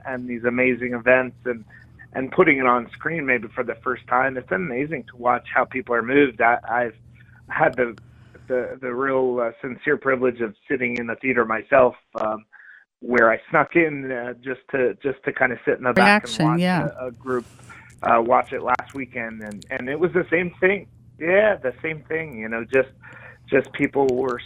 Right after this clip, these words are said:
Speaker 1: so, uh, emotionally moved, and w-, what a beautiful gift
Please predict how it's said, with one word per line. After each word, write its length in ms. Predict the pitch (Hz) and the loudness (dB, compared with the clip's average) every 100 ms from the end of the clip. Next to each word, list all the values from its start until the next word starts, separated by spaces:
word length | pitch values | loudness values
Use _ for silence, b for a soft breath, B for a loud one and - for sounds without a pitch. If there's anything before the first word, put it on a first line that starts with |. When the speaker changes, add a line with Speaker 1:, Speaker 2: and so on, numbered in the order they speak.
| - | -2
Speaker 1:
so, 560 | 151 156 160 175 170 - | 2 6 4 2 -2 -4
uh, 260 | 139 127 120 - | -4 -4 -6 -6
emotionally 580 | 135 131 131 - 135 127 | -6 -4 -6 -8 -8 -6
moved, 580 | 123 131 156 139 107 117 | -2 0 0 -2 -6 -2
and 360 | 120 113 117 B B B B - | -2 -2 -6 B B B B 2
w-, 240 | 135 - | 4 4
what 220 | 143 165 | 6 6
a 60 | 180 | 6
beautiful 420 | 139 151 151 156 | 2 -2 -2 -4
gift 300 | 139 135 135 | 0 0 0